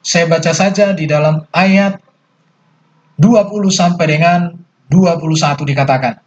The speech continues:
"Kemudian ia menutup kitab itu, memberikannya kembali kepada penjabat, lalu duduk, dan mata semua orang dalam rumah ibadat itu tertuju kepada Yesus.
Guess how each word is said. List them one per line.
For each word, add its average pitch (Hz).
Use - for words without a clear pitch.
"Kemudian 220
ia 214
menutup 208
kitab 170
itu, 196
memberikannya 185
kembali 180
kepada 156
penjabat, 160
lalu 185
duduk, 233
dan 190
mata 165
semua 156
orang 180
dalam 147
rumah 202
ibadat 147
itu 185
tertuju 226
kepada 139
Yesus. -